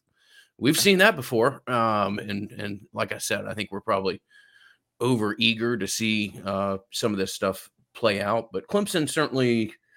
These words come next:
looks like a program that's trying to, you know, kind of refind its voice and, and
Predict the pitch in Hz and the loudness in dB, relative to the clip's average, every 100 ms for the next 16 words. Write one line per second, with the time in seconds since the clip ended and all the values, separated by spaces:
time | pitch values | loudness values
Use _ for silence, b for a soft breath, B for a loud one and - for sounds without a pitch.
0 | b b b b b b _ _ _ _ | b b b b b b _ _ _ _
1 | _ _ _ - 110 131 131 - - 117 | _ _ _ -8 2 8 8 6 -2 2
2 | 107 98 - 107 104 95 98 95 95 - | 2 0 -2 0 0 0 0 0 -2 -6
3 | - 104 95 92 95 - 101 90 92 - | -2 0 2 0 -2 -6 -10 -6 -6 -2
4 | 110 98 95 110 - 104 95 87 - - | -2 -2 -2 -2 0 0 2 0 -4 -4
5 | 98 95 92 - 85 87 87 95 | 0 2 0 -6 -6 -6 -6 -8